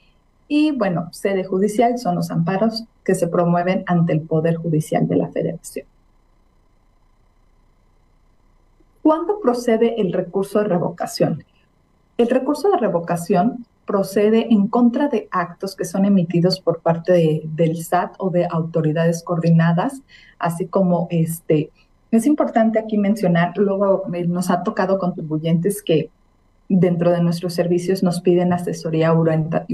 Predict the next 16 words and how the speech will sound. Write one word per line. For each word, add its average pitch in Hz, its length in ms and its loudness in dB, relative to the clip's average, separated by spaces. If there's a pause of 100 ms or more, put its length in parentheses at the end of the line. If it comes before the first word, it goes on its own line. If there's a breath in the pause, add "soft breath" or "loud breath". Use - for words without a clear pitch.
(200)
u 208 200 4
orientación. 185 840 0 (500 loud breath)
Recordemos 220 540 2
que 269 80 -4
las 202 180 -4
autoridades 170 640 -2
coordinadas 175 720 2
tienen 180 380 2
facultades 190 760 -2
o 165 200 0
tienen 196 320 4
atribuciones 180 880 0
para 185 280 0
apoyar 185 720 -2
o 233 160 -6
coadyuvar 180 720 -4